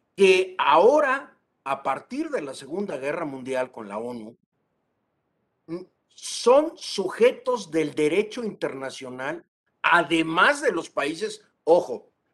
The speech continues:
dije además de los países, también los individuos en su calidad de titulares de derechos humanos. Tan es así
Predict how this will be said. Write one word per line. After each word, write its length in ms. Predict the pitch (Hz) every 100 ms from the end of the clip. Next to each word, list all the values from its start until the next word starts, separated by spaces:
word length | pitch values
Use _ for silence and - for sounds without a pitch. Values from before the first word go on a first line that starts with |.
| _
dije 260 | 143 170 220
además 680 | 147 135 123 123 127 143 160
de 120 | 170
los 200 | 151 156
países, 840 | - 160 175 208 - 117 - - _ _ _ _ _ _ _ _ _ _ -
también 580 | 202 180 220 226 226 -
los 240 | 143 151
individuos 840 | 160 147 151 160 165 151 156 - _ _ _
en 140 | - 165
su 200 | 170 160
calidad 420 | 160 151 147 175
de 120 | 175
titulares 680 | 175 - - 139 147 156 143
de 80 | 127
derechos 480 | 110 117 120 - 110
humanos. 580 | 107 95 - - - _ _ _ _ -
Tan 180 | 196 233
es 220 | 330 -
así 560 | 240 - 220 226 -